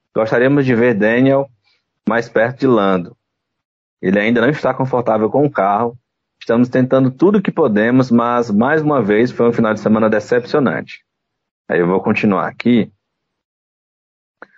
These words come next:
É, continua aqui o Zac Brown. "Acho que tudo que você pode fazer é continuar trabalhando duro em equipe, manter as comunicações, continuar pressionando e esperar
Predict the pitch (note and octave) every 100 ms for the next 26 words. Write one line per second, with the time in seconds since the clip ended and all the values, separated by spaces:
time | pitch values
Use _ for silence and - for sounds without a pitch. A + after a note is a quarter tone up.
0 | _ _ - G#2 G2+ G2+ G2+ G2+ G2+ -
1 | _ _ - A2 A#2 A2 A2 A2 G2+ A2
2 | F#2 E2+ C#2 - _ - B2+ C3+ - E3
3 | F#3 E3+ D3+ D3+ C#3 A#2 A2 F#2+ G#2 A#2
4 | A#2+ A2+ A2+ A#2 G#2+ G2+ G#2 C3 B2 A2
5 | C#3 C3+ C3 B2+ A#2+ B2+ A#2+ A2+ A2+ A2+
6 | A#2 A#2 A#2 A2 - B2 C#3 - _ _
7 | _ _ _ - E3 D#3+ C#3+ C3 C3 B2
8 | C3 A2+ G#2+ C3+ C3 C3 A2 G2 A2 A#2+
9 | B2